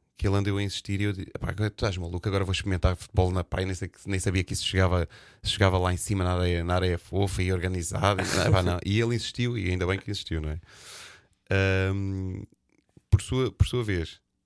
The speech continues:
ahm, eu, eu acabo por entrar numa modalidade que ninguém acreditava. E até há relativamente, não, não pouco tempo, mas ali até dois mil e cinco, ninguém acreditava nesta modalidade.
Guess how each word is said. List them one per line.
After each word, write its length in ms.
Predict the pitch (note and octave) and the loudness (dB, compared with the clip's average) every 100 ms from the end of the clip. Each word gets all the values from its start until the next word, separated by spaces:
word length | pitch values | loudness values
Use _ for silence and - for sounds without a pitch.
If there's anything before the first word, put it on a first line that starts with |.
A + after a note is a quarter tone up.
| _ F#2 | _ -4
ahm, 680 | F#2 F2+ F2+ F2 F2 F2 F2+ - - - _ _ _ _ _ _ _ - | 0 0 0 0 -4 -8 -10 -14 -20 -20 _ _ _ _ _ _ _ 0
eu, 340 | A#2 A2+ A2+ - | 2 2 0 -2
eu 180 | A2 A2 | 0 0
acabo 540 | G#2+ G#2 F#2 D2+ D#2 - _ _ - | 0 0 0 -2 -6 -10 _ _ 2
por 120 | - | 2
entrar 220 | G2 G2+ | 4 2
numa 160 | G2 G2 | 2 0
modalidade 640 | G2 F#2+ F2+ F2 D#2+ E2 A2+ _ _ _ _ _ _ _ _ | 0 -2 0 -2 -2 -4 -10 _ _ _ _ _ _ _ _
que 120 | - F2+ | -8 -2
ninguém 280 | F#2+ G2 | 0 0
acreditava. 760 | G2 - F#2+ G2+ G2 F2+ E2+ E2 E2 _ _ _ | -2 -2 -2 0 0 0 0 -4 -10 _ _ _
E 120 | - G2 | 0 0
até 480 | - G2+ F2 E2 F2+ - _ _ _ | 2 0 0 -4 -8 -18 _ _ _
há 100 | F#2 | -4
relativamente, 800 | F2 F2 F#2+ E2+ E2+ E2+ D#2+ - - | -2 -2 0 -2 -2 -2 -4 -10 -8
não, 380 | F#2+ G#2 G2 E2 - | -2 0 0 -4 -6
não 200 | - E2 | -4 -2
pouco 220 | D#2 D#2+ | -4 -6
tempo, 320 | E2+ E2 - | -6 -6 -6
mas 320 | E2+ E2 - - - | -4 -4 -6 -10 -6
ali 480 | E2+ F2 F2 E2+ E2+ - | -2 0 0 -2 -4 -8
até 220 | F2 F2 | -4 0
dois 180 | F2 E2+ | 0 0
mil 160 | F2 | -2
e 60 | F2+ | -2
cinco, 380 | - E2+ E2 - _ _ _ _ _ - | -4 -6 -6 -12 _ _ _ _ _ -4
ninguém 240 | F#2 F#2+ | 0 0
acreditava 420 | F#2 F#2+ F#2+ F#2+ | -2 -4 -2 0
nesta 220 | F#2+ F2+ G2 | -2 -4 -4
modalidade. 500 | G2 G2 G2+ F2+ | -2 -2 -2 -4